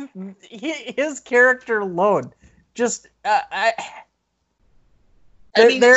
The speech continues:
Speaker 2: set
Speaker 1: there are
Speaker 2: back,
Speaker 1: a few
Speaker 2: set back
Speaker 1: minor
Speaker 2: insurance agents, uh, insurance agencies for decades.
Speaker 1: Uh, I, I, I
Speaker 2: Whole generations of young men and women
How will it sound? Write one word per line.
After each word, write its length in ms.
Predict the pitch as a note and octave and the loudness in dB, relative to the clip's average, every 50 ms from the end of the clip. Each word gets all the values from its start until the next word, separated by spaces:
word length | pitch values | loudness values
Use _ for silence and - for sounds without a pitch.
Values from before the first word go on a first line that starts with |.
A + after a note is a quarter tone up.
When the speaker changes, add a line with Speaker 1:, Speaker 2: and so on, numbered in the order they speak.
| C4 C4 C4 | 6 6 4
Speaker 2:
set 120 | C4 - - _ - | 2 0 -2 _ -2
Speaker 1:
there 220 | A#3 B3 B3+ B3+ | 2 2 2 2
are 80 | B3+ B3 | 2 -2
Speaker 2:
back, 80 | - _ | -6 _
Speaker 1:
a 20 | - | -10
few 180 | C4 D4 E4 | -8 -4 -2
Speaker 2:
set 140 | F4+ D4 C#4 | -2 -2 0
back 140 | B3+ A#3+ B3 | 2 2 2
Speaker 1:
minor 300 | B3 A#3+ B3 C4+ B3+ B3+ | 2 0 0 0 -2 -4
Speaker 2:
insurance 640 | C4 - - - - G#3+ G#3+ G#3+ G#3+ G#3+ F3+ - G3+ | -4 -6 -12 -12 -10 -6 -6 -6 -6 -6 -8 -8 -8
agents, 540 | F#3+ G3 F#3+ E3+ F3+ F3+ F3 E3+ - - _ _ _ _ _ _ _ _ _ _ - | -8 -6 -8 -8 -10 -10 -12 -12 -16 -18 _ _ _ _ _ _ _ _ _ _ -8
uh, 200 | D#3+ E3 D#3+ D3+ - | -6 -6 -6 -6 -8
insurance 520 | F3 F3+ F3+ - - A3 A3 G#3+ F3+ F#3+ | -10 -10 -8 -6 -4 -4 -4 -4 -4 -6
agencies 720 | G3 F#3 F3+ E3+ F3 F3 D#3+ - - F3+ E3+ E3 - - _ _ _ _ _ _ | -6 -6 -6 -6 -8 -10 -10 -10 -10 -10 -10 -10 -10 -12 _ _ _ _ _ _
for 640 | _ - - - F#3+ F#3 F#3 F#3 F3+ F3 E3 C#3 - - | _ -20 -14 -8 -4 -2 -2 -2 -2 -4 -6 -10 -10 -6
decades. 880 | F3 F3 F3 F3 - F3 E3 D3 B2+ A2 G#2 - - - - - - - _ _ _ _ _ _ _ _ _ _ _ _ _ _ _ _ _ _ - _ _ - _ B2 | -2 -2 -2 -2 -2 -6 -4 -4 -4 -6 -8 -12 -16 -16 -14 -14 -14 -16 _ _ _ _ _ _ _ _ _ _ _ _ _ _ _ _ _ _ -20 _ _ -20 _ -20
Speaker 1:
Uh, 340 | B2+ A#3+ A#3+ C#3+ - - - - _ - D#3 - | -20 -16 -14 -14 -16 -16 -20 -20 _ -20 -20 -12
I, 120 | - F#3 G3 | -8 -6 -6
I, 460 | D#3 C#3+ F3 - - G3+ B3 G3+ - _ _ _ _ _ - | -6 -8 -10 -12 -10 -8 -8 -8 -8 _ _ _ _ _ -14
I 40 | B3+ | -6
Speaker 2:
Whole 260 | C4 A#3 C#4+ D4+ D4 | -2 0 2 2 0
generations 960 | A3 F#3 F3+ G#3+ C4 C4 B3+ A#3+ A3 A3 A3+ A#3 A#3 A3 - G#3 F#3+ - D3+ | -2 -4 -4 -2 0 0 0 0 0 0 0 0 -2 -4 -8 -10 -10 -12 -12
of 120 | E3 D#3+ D#3+ | -12 -8 -4
young 400 | F3 F#3 G3 G3+ G3+ G3 F3 - - | -2 -2 -2 -2 -4 -8 -12 -12 -8
men 300 | E3+ F3 F#3 F3+ F3+ F3+ | -4 -2 -2 -2 -2 -6
and 160 | E3+ D#3+ E3 | -8 -8 -8
women 320 | E3+ E3+ E3+ E3 D#3 D3 | -6 -6 -6 -6 -8 -10